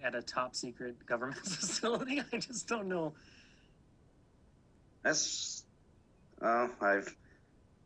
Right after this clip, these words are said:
Speaker 2: I guess somebody can be hard for worse, you know.
Speaker 1: I suppose.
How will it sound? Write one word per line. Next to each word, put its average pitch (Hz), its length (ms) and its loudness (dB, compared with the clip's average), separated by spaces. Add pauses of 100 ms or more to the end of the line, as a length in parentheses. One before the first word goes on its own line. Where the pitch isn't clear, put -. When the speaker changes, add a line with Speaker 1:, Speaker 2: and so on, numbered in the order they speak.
(420)
Speaker 2:
I 104 80 2
guess 101 200 2
somebody 107 420 4
can 101 200 0
be 95 80 0
hard 104 260 4
for 104 160 0
worse, 101 600 2 (260)
you 95 60 -6
know. 90 180 -4 (1000)
Speaker 1:
I - 40 -4
suppose. 143 640 -2